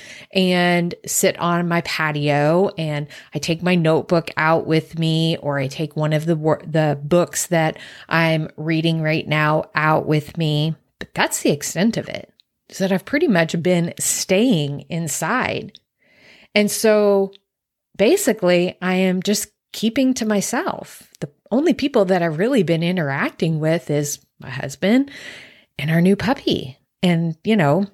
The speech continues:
I might send a text message here and there to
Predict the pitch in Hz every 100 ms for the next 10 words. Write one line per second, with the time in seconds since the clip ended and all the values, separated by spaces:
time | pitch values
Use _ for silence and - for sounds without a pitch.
0 | - 160 160 165 - 175 165 160 160 -
1 | - 160 160 156 - 143 147 151 139 139
2 | 190 208 - 151 151 147